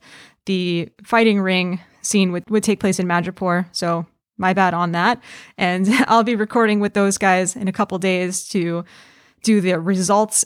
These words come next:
episode for our predictions, so you can look out for that coming up. So as I said, we see Wong, we see Abomination, and another character from a prior M C U installment that we see is, of course, Trevor Slattery. And I liked the way that they,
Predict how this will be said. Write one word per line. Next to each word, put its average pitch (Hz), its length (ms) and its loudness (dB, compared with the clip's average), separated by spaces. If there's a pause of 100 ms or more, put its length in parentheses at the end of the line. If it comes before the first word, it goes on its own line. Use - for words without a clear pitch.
episode 180 760 -2 (160)
for 160 420 -2
our 170 220 2
predictions, 175 560 -2
so 156 120 0
you 165 180 -2
can 175 140 -4
look 165 180 -2
out 160 180 0
for 170 120 -6
that 160 220 0
coming 160 300 -2
up. 160 260 -2
So 233 200 -2
as 233 120 0
I - 40 -4
said, 285 180 0
we 269 80 2
see 240 140 -2
Wong, 240 260 2
we 233 100 2
see 220 160 -2
Abomination, 196 800 -2 (160)
and 196 280 2
another 240 260 2
character 196 360 -2
from 185 180 -8
a 160 60 -10
prior 165 280 -4
M 147 120 -6
C - 140 -8
U 165 80 -6
installment 160 480 -6
that - 140 -8
we 165 80 -10
see 165 240 -6
is, 156 100 -6
of - 120 -16
course, 254 380 0 (360)
Trevor 170 240 -4
Slattery. 185 720 -2 (520)
And 196 420 2
I 359 160 4
liked 427 260 0
the 294 80 -2
way 233 160 4
that 208 160 -2
they, 190 220 -2